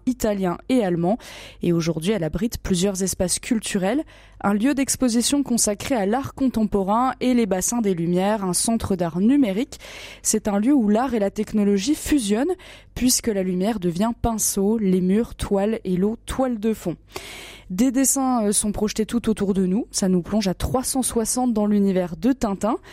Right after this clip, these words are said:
Les aventures du célèbre reporter à la houppette sont projetées sur des surfaces immenses, donnant vie aux personnages emblématiques, des rues de Bruxelles aux recoins exotiques du monde. Et bien sûr, on retrouve tous les personnages, Milou, le capitaine Haddock,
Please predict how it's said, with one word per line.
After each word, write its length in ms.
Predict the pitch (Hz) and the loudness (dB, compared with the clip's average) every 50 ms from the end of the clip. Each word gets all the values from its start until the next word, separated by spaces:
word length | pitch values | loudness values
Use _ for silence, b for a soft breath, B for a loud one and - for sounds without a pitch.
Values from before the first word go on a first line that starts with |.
| B B B B B B | B B B B B B
Les 260 | - 202 214 214 190 214 | 2 2 4 4 2 0
aventures 460 | 202 202 214 214 - - 294 254 233 | 0 0 -2 -4 -4 -4 -4 -4 -2
du 120 | 202 226 | -2 0
célèbre 440 | 226 - - 196 202 208 196 196 190 | 0 0 0 2 0 0 0 0 0
reporter 580 | 190 180 240 - - 226 - - - 247 226 208 | 0 0 -2 -2 -2 -4 -4 -2 -4 -2 0 0
à 60 | 190 | 2
la 100 | 185 190 | 2 2
houppette 320 | 202 190 - 214 233 233 | 0 0 0 0 -2 -2
sont 180 | - - 208 202 | -2 -4 -4 -4
projetées 380 | - - 214 202 - - 226 | -2 -2 -2 -2 0 0 0
sur 220 | 233 - - 196 190 | 0 0 0 0 0
des 80 | 190 | 0
surfaces 560 | 196 - 214 202 - - 214 208 208 - - - | 0 0 -2 -4 -2 -2 -2 0 0 -2 -2 0
immenses, 560 | - 240 226 214 208 208 208 220 233 220 202 190 | 2 2 4 4 4 4 2 2 0 0 -2 -2
donnant 360 | 170 196 185 180 185 190 190 | -2 -2 0 0 0 0 0
vie 180 | 175 185 214 | 0 0 0
aux 80 | 220 190 | 0 2
personnages 560 | - 190 185 - - 190 185 185 185 180 175 | 0 -2 -4 -2 -2 -2 0 0 0 0 0
emblématiques, 680 | 220 240 233 247 233 208 196 196 - - 294 - - - B B B B B B B | 0 0 2 2 2 2 2 0 0 -2 -4 -4 -8 -12 B B B B B B B
des 160 | 185 233 247 | 0 2 2
rues 160 | 247 294 254 | 4 2 2
de 40 | 226 | 2
Bruxelles 460 | 247 233 254 233 - - 254 240 233 | 2 2 2 2 2 2 0 2 2
aux 60 | 233 | 0
recoins 320 | 214 214 214 - - 214 202 | 0 0 -2 0 0 0 0
exotiques 440 | 190 175 180 175 - - 240 208 | 0 0 -2 -2 0 -2 -4 -4
du 140 | 196 170 180 | -2 0 2
monde. 380 | 175 170 170 175 202 220 196 185 B B B B B B B B B B | 2 2 2 2 0 0 -2 -4 B B B B B B B B B B
Et 80 | - | -2
bien 200 | 175 170 180 175 | 0 0 0 0
sûr, 240 | 175 - - 190 175 | 0 -2 -2 0 0
on 60 | 170 | -2
retrouve 420 | 165 160 175 - - - 185 170 180 - - | 0 -2 -2 -2 0 -2 -2 -2 -2 -4 -2
tous 160 | - 285 285 | 2 2 2
les 100 | 233 226 | 2 2
personnages, 720 | - 214 202 - - - 220 208 208 196 185 185 180 170 180 | 0 0 -2 -2 -2 -2 -2 0 2 2 2 2 0 0 0
Milou, 560 | 185 202 226 240 247 226 226 226 226 233 226 - | 2 4 4 4 4 4 4 4 2 2 0 2
le 260 | 185 196 214 240 254 | 2 4 4 4 4
capitaine 500 | - 254 233 - - 196 - - 208 202 | 2 0 -4 -4 -4 -8 -4 -2 0 0
Haddock, 420 | 190 180 165 180 196 240 - - | 0 0 2 2 0 0 -2 -6